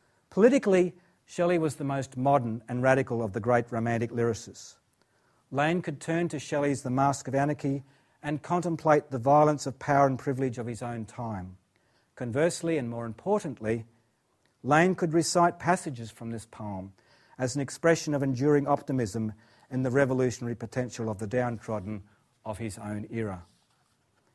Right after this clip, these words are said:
In this poem, the character of Anarchy is eventually slain by Hope, who calls upon the crushed multitude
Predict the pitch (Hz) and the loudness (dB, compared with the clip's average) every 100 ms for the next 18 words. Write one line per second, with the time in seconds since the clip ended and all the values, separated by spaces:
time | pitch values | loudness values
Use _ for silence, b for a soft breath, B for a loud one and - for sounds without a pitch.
0 | _ - 104 139 135 - 147 139 135 131 | _ -10 -4 -4 -4 0 2 2 0 -6
1 | b b b - 135 160 160 156 147 135 | b b b -10 -2 4 4 4 -2 -2
2 | - 151 165 - 110 110 b b b 135 | 0 2 2 -2 -4 -4 b b b -6
3 | 120 127 147 135 143 131 - 127 120 117 | -2 -2 -2 -2 -4 -4 -4 -6 -6 -6
4 | 110 95 - 131 107 - _ _ _ _ | -6 -6 -2 -2 -2 -8 _ _ _ _
5 | 131 - 156 151 131 131 131 123 - 143 | -10 0 2 2 0 -2 -2 -2 0 0
6 | 131 - 127 127 117 - 120 113 | 0 -2 -2 -2 -8 -6 -4 -4